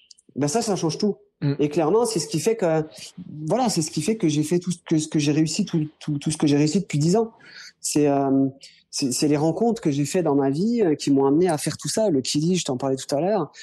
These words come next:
Speaker 1: euh, cette association Ensemble au Sommet avec Laurent, euh,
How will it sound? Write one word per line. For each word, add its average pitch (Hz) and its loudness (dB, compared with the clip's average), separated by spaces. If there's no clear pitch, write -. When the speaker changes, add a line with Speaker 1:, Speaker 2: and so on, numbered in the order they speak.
Speaker 1:
euh, 127 0
cette 131 -4
association 143 -2
Ensemble 143 2
au 139 2
Sommet 165 2
avec 131 0
Laurent, 175 2
euh, 143 2